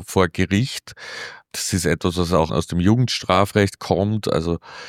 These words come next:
dass man eben verhindern will, dass alles unbedingt in eine harte Strafe und in eine Vorstrafe vor allem auch mündet.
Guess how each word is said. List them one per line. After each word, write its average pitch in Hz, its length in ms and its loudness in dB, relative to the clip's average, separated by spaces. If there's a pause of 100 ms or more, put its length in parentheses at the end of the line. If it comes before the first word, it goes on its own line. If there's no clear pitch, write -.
(120)
dass 87 160 -4
man 90 140 0
eben 82 320 0
verhindern 95 560 0
will, 101 240 4
dass 92 180 -2
alles 87 300 0
unbedingt 90 580 -2
in 92 160 2
eine 82 220 2
harte 80 300 0
Strafe 82 580 0
und 82 120 -2
in 80 340 -2
eine 80 260 -2
Vorstrafe 90 720 0
vor 80 220 0
allem 85 140 0
auch 80 220 -4
mündet. 120 640 2